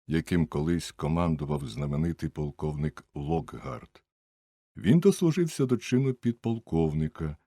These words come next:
загинув у битві з іспанцями під Дюнкерхеном.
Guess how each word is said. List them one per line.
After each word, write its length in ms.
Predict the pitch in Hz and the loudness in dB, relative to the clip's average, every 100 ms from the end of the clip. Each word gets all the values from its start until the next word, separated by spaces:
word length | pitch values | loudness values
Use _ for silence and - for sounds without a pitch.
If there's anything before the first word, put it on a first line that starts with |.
| _ _ _ | _ _ _
загинув 760 | 64 67 82 76 107 76 57 - _ _ _ _ | -8 -2 0 2 0 -2 -6 -16 _ _ _ _
у 100 | 67 | -10
битві 380 | 65 76 71 73 | -4 -4 -2 -8
з 80 | 67 | -10
іспанцями 760 | 62 - 98 113 - 90 90 92 _ _ _ _ | -12 -4 0 0 -2 -8 -8 -12 _ _ _ _
під 240 | - 76 57 | -8 -8 -6
Дюнкерхеном. 1000 | 73 76 62 - 67 - 58 53 53 - | -6 -6 -6 -12 -14 -14 -14 -14 -16 -18